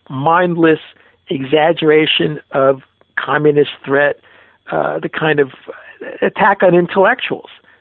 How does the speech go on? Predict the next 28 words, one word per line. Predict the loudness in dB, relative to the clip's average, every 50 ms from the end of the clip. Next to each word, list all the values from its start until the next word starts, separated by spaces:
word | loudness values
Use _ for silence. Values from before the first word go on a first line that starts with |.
| _ _
that, | -4 -4 -4 _ -2
that, | 0 0 0 -2 _ _
that | -8 -4
McCarthy | -2 -2 -2 -2 0 0 0 0 -2 -4 -2
really | 0 0 0 0 0 -2 -4
embodied. | -6 -6 -4 -2 0 0 0 0 -2 -4 -8 -10 -16 _ _ _ _ _ _ _ -10
Um, | -6 -4 -4 -4 -4 -4 -6 -10 -12 -14 -16 -18 _ _ _ _ _ _ _ _ _
Kennan | -2 0 0 2 2 2 2
was | 2 4 4
an | 4 2
elitist | 2 2 2 4 4 4 4 2 -2 -6 -6 -6
in | -4 -2
many | -2 -2 -2 -2
ways, | -2 -2 -2 -4 -4 -4
and | -4 -4 -4
McCarthy, | -4 -4 -2 0 0 0 0 0 0 -2 -2 -4 -14 -18 -10 -4
part | -2 0 0
of | 0
McCarthy's | -2 -2 0 2 2 2 2 2 0 2 0
appeal | -2 2 2 4 4 4 4 2
was | 2 2 2 4
that | 4 4 4
it | 2
was | 0 -2 -4
kind | -6 -6 -4 -2 -2
of | 0
like | 0 0 0
an | 0 -2